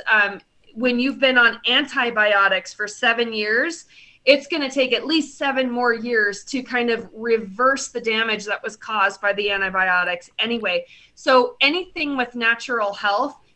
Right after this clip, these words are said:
don't expect an overnight turnaround. You have to invest in your body, and we have to do just enough to get our body to actually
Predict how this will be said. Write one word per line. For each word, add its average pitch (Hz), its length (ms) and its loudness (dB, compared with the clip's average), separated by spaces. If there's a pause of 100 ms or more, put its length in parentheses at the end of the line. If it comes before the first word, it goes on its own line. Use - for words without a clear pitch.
(240)
don't 269 260 2
expect 285 480 -6
an 254 100 -6
overnight 220 460 -4
turnaround. 226 640 2
You 226 100 -8
have 262 320 2
to 285 140 -6
invest 220 520 -4
in 262 120 -6
your 233 160 -2
body, 220 580 -2 (280)
and 247 120 -2
we 311 80 0
have 381 140 0
to 392 100 -6
do 392 160 0
just 339 380 -6
enough 339 300 -2
to 302 60 -14
get 285 160 -2
our 262 200 2
body 226 460 0
to 262 200 -8
actually 233 840 0